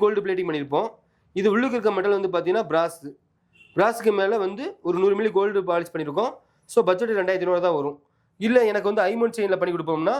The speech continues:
இது முந்நூறு மில்லி கோல்டு. முந்நூறு மில்லி கோல்டு, உள்ளுக்கு இருக்க மெட்டல் வந்து ஐமண்ட் மெட்டல்.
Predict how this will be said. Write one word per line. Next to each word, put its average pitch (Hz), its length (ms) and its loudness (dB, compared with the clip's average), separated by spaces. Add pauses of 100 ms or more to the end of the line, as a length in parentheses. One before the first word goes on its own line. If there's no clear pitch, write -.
இது 175 160 -6
முந்நூறு 226 300 0
மில்லி 226 180 2
கோல்டு. 156 320 0 (500)
முந்நூறு 226 260 2
மில்லி 240 200 2
கோல்டு, 202 260 0
உள்ளுக்கு 233 240 -2
இருக்க 190 200 -2
மெட்டல் 180 240 0
வந்து 175 220 -2 (460)
ஐமண்ட் 208 320 2
மெட்டல். 139 280 -4